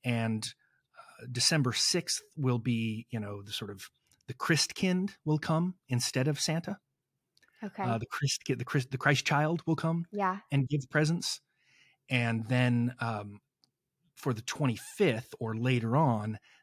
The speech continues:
Speaker 1: that's when you get someone like Krampus. And Krampus is going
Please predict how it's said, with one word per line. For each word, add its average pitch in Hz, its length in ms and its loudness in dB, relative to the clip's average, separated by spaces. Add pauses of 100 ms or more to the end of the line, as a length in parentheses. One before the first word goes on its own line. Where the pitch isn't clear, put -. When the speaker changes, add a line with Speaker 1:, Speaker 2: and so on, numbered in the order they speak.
Speaker 1:
that's 160 300 2
when 135 560 4
you 117 140 0
get 127 220 -4
someone 127 360 4
like 107 220 -8
Krampus. - 720 -2 (360)
And 110 140 -6
Krampus 151 560 2
is 110 180 -4
going 113 340 0